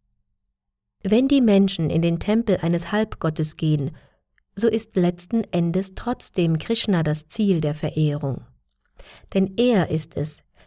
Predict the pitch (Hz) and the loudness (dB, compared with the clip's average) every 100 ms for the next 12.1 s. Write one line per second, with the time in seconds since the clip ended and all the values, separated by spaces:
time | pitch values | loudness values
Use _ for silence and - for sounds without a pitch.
0 | - 170 160 151 165 160 - 175 202 196 | -4 2 2 2 0 -2 -2 -2 0 0
1 | 190 - 208 208 220 196 - 156 151 - | 0 0 0 2 0 -2 -4 -4 -4 -12
2 | - _ - 180 165 170 156 170 175 170 | -20 _ 0 2 0 -2 -2 2 2 2
3 | 196 190 185 202 196 196 196 202 196 196 | 2 2 0 -2 0 2 2 2 2 2
4 | 196 190 185 185 185 - 160 202 196 165 | 2 0 0 -2 -4 -6 -6 -2 2 2
5 | 147 - _ _ _ _ _ _ _ _ | 0 -6 _ _ _ _ _ _ _ _
6 | _ _ _ _ _ _ _ _ - 170 | _ _ _ _ _ _ _ _ 0 0
7 | 175 - 165 - 175 220 240 233 220 214 | 0 -2 -2 2 4 6 4 2 -2 0
8 | 196 190 190 160 156 151 165 190 - _ | 2 2 2 2 2 0 0 -2 -8 _
9 | _ _ _ - 175 175 175 180 190 190 | _ _ _ -6 0 2 2 2 2 0
10 | 196 196 202 - 156 151 - - _ _ | 0 -2 -2 -4 -2 -2 -4 -12 _ _
11 | _ _ - 180 175 - 175 160 156 - | _ _ -4 -2 -2 -2 0 0 -2 -8
12 | - | -18